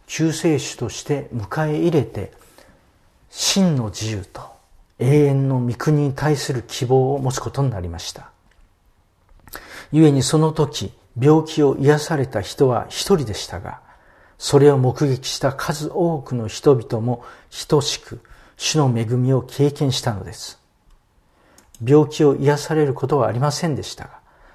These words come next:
彼らの心は以前とは変わりました。主に向かう信仰が生まれ、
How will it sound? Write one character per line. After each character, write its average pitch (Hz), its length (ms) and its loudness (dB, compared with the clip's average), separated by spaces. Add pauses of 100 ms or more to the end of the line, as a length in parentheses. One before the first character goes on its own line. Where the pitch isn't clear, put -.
(160)
彼 143 280 4
ら 123 100 0
の 117 100 -2
心 117 420 0
は 117 280 -2
以 131 140 -2
前 127 220 0
と 131 200 -4
は 104 220 -2 (600)
変 117 140 -2
わ 117 80 0
り 107 80 -4
ま 98 140 -6
し - 120 -12
た。 - 180 -16 (680)
主 - 160 -2
に 165 140 4
向 131 120 0
か 123 180 -4
う 110 100 -4
信 123 260 -4
仰 113 240 -4
が 104 140 -4
生 104 80 -4
ま 104 160 -2
れ、 - 160 -10